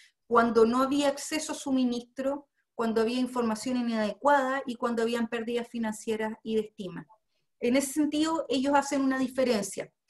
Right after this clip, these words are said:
Dicen, por un lado tenemos el aislamiento, que es cuando finalmente estás haciendo una cuarentena, pero obligado porque estás enfermo. Y la cuarentena es una cuarentena o voluntaria o involuntaria. Eh,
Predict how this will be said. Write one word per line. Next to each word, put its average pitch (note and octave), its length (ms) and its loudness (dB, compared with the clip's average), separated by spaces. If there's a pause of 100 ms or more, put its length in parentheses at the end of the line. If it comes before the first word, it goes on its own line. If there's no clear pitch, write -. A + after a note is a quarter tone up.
(240)
Dicen, - 500 -6 (140)
por A3+ 140 8
un D4 120 6
lado D4+ 220 6
tenemos B3 480 2
el G#3 160 6
aislamiento, G#3+ 800 4
que A#3+ 80 -2
es A#3+ 100 -2
cuando A3+ 460 6 (220)
finalmente A3+ 420 2
estás A3 260 6
haciendo A#3 220 2
una A3 140 4
cuarentena, A3+ 500 2
pero G#3 160 4
obligado G3 500 4
porque A3 220 0
estás G#3 220 0
enfermo. F3+ 560 0 (340)
Y C4 100 4
la A#3+ 140 6
cuarentena D#4 600 2
es E4+ 340 -6
una C4+ 200 0
cuarentena A#3 600 0
o C#4 400 6
voluntaria F4 600 4 (180)
o C#4+ 360 6
involuntaria. B3+ 680 0 (460)
Eh, - 320 4